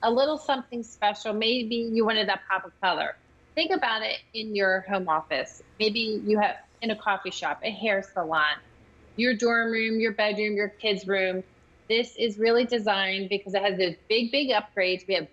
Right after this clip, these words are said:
Bluetooth, so you can stream wirelessly. You can charge your devices because there is a U S B port, which is nice 'cause you can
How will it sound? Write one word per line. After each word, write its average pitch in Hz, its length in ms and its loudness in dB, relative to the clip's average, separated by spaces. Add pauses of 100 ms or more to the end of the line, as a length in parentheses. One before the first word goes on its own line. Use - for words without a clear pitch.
Bluetooth, 247 560 -2 (120)
so 196 60 2
you 185 80 2
can 185 160 -16
stream 220 440 -2
wirelessly. 202 920 -2 (400)
You 220 160 4
can 202 220 0
charge 214 520 0
your 277 140 -2
devices 208 600 -2
because 185 340 -2
there 180 140 2
is 214 280 2
a 240 40 4
U 220 440 4
S 214 280 0
B 214 240 0 (120)
port, 180 340 2
which 196 200 -2
is 180 120 -2
nice 190 320 -2
'cause 180 200 -4
you 202 100 2
can 202 160 -4